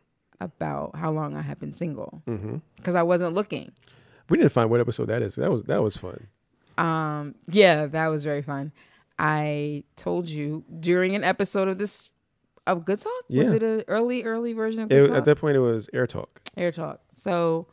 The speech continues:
Speaker 1: we're doing Air Talk. I don't know what the topic was or how we got
Speaker 2: We don't have a
Speaker 1: there.
Speaker 2: topic.
Speaker 1: Um,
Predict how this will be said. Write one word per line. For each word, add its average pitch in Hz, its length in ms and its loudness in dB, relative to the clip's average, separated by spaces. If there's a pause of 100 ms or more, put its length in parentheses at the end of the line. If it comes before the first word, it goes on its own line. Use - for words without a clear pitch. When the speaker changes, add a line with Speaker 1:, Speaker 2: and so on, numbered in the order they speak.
(680)
Speaker 1:
we're 185 100 -4
doing 190 280 -2
Air 180 180 2
Talk. 170 560 -4
I 156 140 8
don't 196 120 0
know 185 140 2
what 160 240 4
the 160 100 -4
topic 156 380 0
was 143 240 -6
or 151 40 -4
how 151 200 -2
we 147 100 -4
got 165 120 -2
Speaker 2:
We - 60 8
don't 311 120 8
have 247 120 2
a 156 40 2
Speaker 1:
there. - 60 2
Speaker 2:
topic. 85 320 -2 (520)
Speaker 1:
Um, 151 680 -6